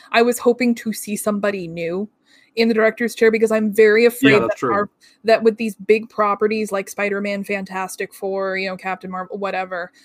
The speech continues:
Speaker 1: the, you know, you know what I mean, the top tier properties, I'm very afraid that they're just gonna start passing movies back and forth among the same people, with the obvious exceptions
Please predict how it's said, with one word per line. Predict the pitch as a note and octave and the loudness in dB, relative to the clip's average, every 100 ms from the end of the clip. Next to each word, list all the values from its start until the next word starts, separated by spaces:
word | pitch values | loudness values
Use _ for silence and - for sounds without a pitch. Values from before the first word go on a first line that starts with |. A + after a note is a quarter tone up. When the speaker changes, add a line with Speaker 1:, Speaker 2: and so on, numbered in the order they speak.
| _ G#3+ | _ -6
Speaker 1:
the, | A3+ | 2
you | |
know, | A3 G#3+ G3 | 4 2 4
you | A#3 B3 | 4 6
know | B3 | 6
what | A3 | 4
I | |
mean, | G#3 G3 | 2 -4
the | - | -4
top | F3+ - | -6 -6
tier | - E3+ | -6 -8
properties, | - C#3 - D#3 C#3 - _ - | -6 -8 -6 -10 -10 -14 _ -6
I'm | G#3 G3+ | -4 -4
very | F#3 F#3 E3 F3+ G#3 | -6 -4 -4 -2 -2
afraid | G3+ - B3+ B3 G#3 | -4 0 0 0 -2
that | G3+ - | -4 -2
they're | F#3+ | -2
just | A3 - | -2 -2
gonna | A3+ G#3+ | -2 -2
start | - G3+ G3 _ | -4 -4 -6 _
passing | - G3 F#3 - A3 A3 | -8 -6 -8 -4 -4 -2
movies | C#4 A#3 A3 G#3+ | -2 -2 -4 -6
back | F#3 F3 - | -8 -10 -10
and | G3 | -14
forth | - A3+ A3 G#3 | -2 0 0 -2
among | G3+ G3 - | -8 -12 -12
the | G#3+ | -12
same | - F3 F#3+ | -8 -10 -10
people, | - B3 A3+ G3+ F#3 G3 | -6 -6 -4 -6 -6 -6
with | F#3+ - | -8 -6
the | A3 - | -10 -10
obvious | E3+ F#3 F#3+ F#3+ F3 F3+ | -8 -8 -8 -10 -10 -12
exceptions | - - - - - - - | -12 -12 -12 -14 -16 -16 -20